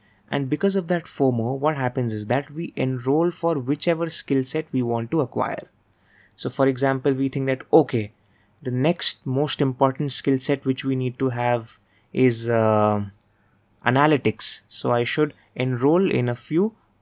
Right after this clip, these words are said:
analytics workshops, so on and so forth. Same way, uh, you might feel that, okay, I also now should do, I should, uh, also now understand how to do Facebook ads. So you also enroll yourself in a Facebook ads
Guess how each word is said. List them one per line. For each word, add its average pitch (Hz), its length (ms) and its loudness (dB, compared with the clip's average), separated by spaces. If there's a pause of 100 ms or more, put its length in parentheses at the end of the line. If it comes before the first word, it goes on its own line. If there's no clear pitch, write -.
(120)
analytics 127 680 0 (300)
workshops, 127 760 2 (140)
so 131 280 -2
on 135 240 2
and 120 100 -2
so 113 140 -2
forth. - 340 -10 (480)
Same 160 380 0
way, 151 320 2
uh, - 100 -4
you 127 160 2
might 131 240 0
feel 139 240 0
that, 127 100 2
okay, 131 260 2
I 123 200 2 (220)
also 165 340 4
now 135 220 2
should 127 280 -2
do, 131 300 4 (400)
I 131 140 2
should, 127 440 2
uh, 113 300 6 (420)
also 147 320 6
now 139 200 4
understand 135 560 0
how 127 160 2
to 127 260 0
do 135 160 0 (340)
Facebook 123 440 4
ads. 135 320 2
So - 160 -4
you 120 200 0
also 120 300 0
enroll 123 420 2
yourself 131 600 -2
in 123 320 -2
a 123 180 -8
Facebook 117 480 0
ads 160 460 0